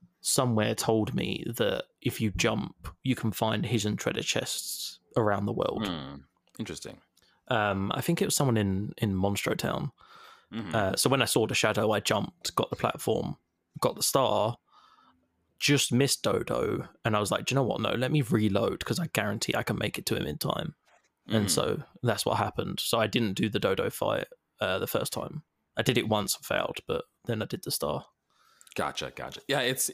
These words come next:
Speaker 2: he, it's, it's relatively straightforward. He has, like, this peg attack. He has this, I think it's called, like, I don't know, Shaken Feathers or something, where he stops you from using your special attacks, which just so happened to always be either on, uh, I almost said Johnny, <laughs> G-, Gino or Toadstool, which are the two people that are either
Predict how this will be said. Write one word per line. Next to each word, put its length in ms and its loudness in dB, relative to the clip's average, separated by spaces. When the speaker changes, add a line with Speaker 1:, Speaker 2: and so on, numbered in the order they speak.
Speaker 2:
he, 180 2
it's, 320 -2
it's 180 0
relatively 340 0
straightforward. 500 -4
He 40 -4
has, 80 -2
like, 140 -6
this 140 -6
peg 240 -6
attack. 320 -6
He 140 -4
has 180 -2
this, 280 -2
I 40 -20
think 160 -4
it's 80 -6
called, 220 -8
like, 300 -6
I 80 -12
don't 80 -12
know, 80 -14
Shaken 340 -2
Feathers 340 -2
or 60 2
something, 340 -2
where 120 0
he 60 -2
stops 340 -2
you 100 -2
from 160 -4
using 300 -2
your 80 -6
special 360 -2
attacks, 380 -4
which 180 -4
just 180 2
so 80 2
happened 340 0
to 60 2
always 440 0
be 160 -4
either 200 -2
on, 220 -4
uh, 60 2
I 120 -2
almost 140 -8
said 180 -4
Johnny, 380 -6
<laughs> 120 -12
G-, 260 2
Gino 340 2
or 120 2
Toadstool, 480 -2
which 140 -2
are 40 -8
the 100 -10
two 160 -2
people 280 -6
that 120 -2
are 80 -2
either 340 -4